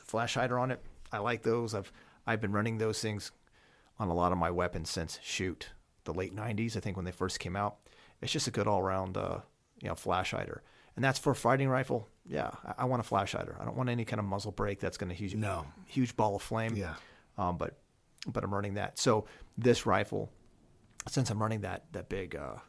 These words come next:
Speaker 1: the Vortex, it, it's, it's not set up for a can. I'm not planning on, on using a can with that. Um,
Speaker 2: Uh, we just, we just blew people's minds.
Speaker 1: I know, right?
Speaker 2: Like, why, why, why, why not a can? Cans make my gun sound different than,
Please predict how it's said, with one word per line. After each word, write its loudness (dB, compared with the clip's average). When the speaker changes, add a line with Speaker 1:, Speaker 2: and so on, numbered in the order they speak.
Speaker 1:
the -4
Vortex, -2
it, -4
it's, -6
it's -6
not 0
set 0
up -10
for 0
a -2
can. -8
I'm -8
not -4
planning -2
on, -6
on -6
using -6
a -8
can -8
with -8
that. -8
Um, 0
Speaker 2:
Uh, -4
we -2
just, -8
we -2
just -8
blew -6
people's -8
minds. -2
Speaker 1:
I 2
know, 2
right? 0
Speaker 2:
Like, -8
why, -4
why, -6
why, -4
why -6
not -6
a -10
can? -6
Cans 4
make 6
my 2
gun 4
sound -2
different -2
than, -2